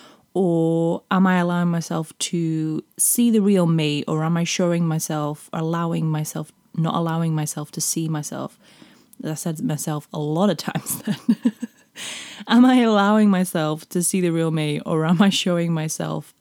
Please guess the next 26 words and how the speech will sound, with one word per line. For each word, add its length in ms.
a 80
duller, 760
kind 180
of 220
underplayed 880
version 440
of 160
myself? 600
Myself, 480
myself, 480
myself. 680
And 200
then 200
we 140
have 680
imposter 600
syndrome. 720
And 720
when 320
imposter 380
syndrome 580
strikes, 920
and 100
it 140
does 380
strike 680